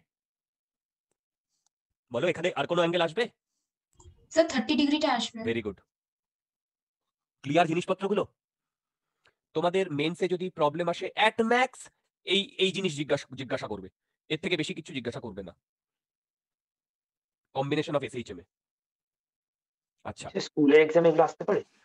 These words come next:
Speaker 1: আহ, আমি জানি না ভাই, তোমাদের স্কুলের, আহ, সিলেবাসে এই, আহ, তোমার, আহ, combination of এসএইচএম আছে কিনা। আমি তোমাদের বইতে দেখেছি নেই। না। দাঁড়াও, আমি কোন একটাতে দেখেছিলাম আছে।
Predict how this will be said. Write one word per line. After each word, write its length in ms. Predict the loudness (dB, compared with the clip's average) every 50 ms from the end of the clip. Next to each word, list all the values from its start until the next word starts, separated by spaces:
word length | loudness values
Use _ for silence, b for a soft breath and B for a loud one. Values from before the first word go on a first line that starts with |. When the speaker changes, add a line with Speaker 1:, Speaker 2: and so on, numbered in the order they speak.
| _ -4
Speaker 1:
আহ, 280 | 0 0 2 2 2 0
আমি 100 | 0 0
জানি 160 | 0 2 2 2
না 100 | 2 2
ভাই, 120 | 0 0
তোমাদের 280 | -2 -2 -2 -4 -6 -8
স্কুলের, 320 | -10 -4 0 0 0 2
আহ, 260 | 0 0 0 0 -2
সিলেবাসে 560 | -2 -4 -2 0 2 0 0 0 0 0 0 0 -2
এই, 340 | -4 -4 -4 -4 -4 -4 -4
আহ, 260 | -4 -2 -2 -2 -4 -6 b b b b b -4
তোমার, 260 | 0 2 2 2 2 0 -6 -10 -12
আহ, 840 | -10 -8 -8 -8 -8 -8 -8 -10 -10 -10 -10 -12 -12 -12 -14 -8 -4 -2
combination 380 | 0 0 0 0 0 0 0
of 80 | -2 -2
এসএইচএম 320 | -2 -4 -4 -4 -2 -4
আছে 160 | -4 -4 -6
কিনা। 240 | -8 -10 -12 -16 -16 _ _ _ -8
আমি 140 | -4 -2 0
তোমাদের 220 | 2 2 2 2
বইতে 300 | 2 0 0 2 2 2
দেখেছি 240 | 2 2 -2 -2 -4
নেই। 160 | -4 -4 -6 -8 _ _ _ _ _ _ _ _ _ _ _ _ _ _ _ _ _ _ -4
না। 240 | -2 -2 -4 -6 -10 _ -18 -18 -18 _ _ _ _ _ _ _ _ _ _ _ _ _ _ _ _ _ _ _ _ _ _ _ -16 -12
দাঁড়াও, 240 | -12 -12 -12 -14 -16 _ _ _ -20
আমি 140 | -18 -18 -18 _ -14
কোন 140 | -12 -10 -10
একটাতে 300 | -10 -10 -12 -14 -14 -14
দেখেছিলাম 380 | -14 -14 -14 -14 -12 -12 -10
আছে। 260 | -12 -12 -14 -14 -18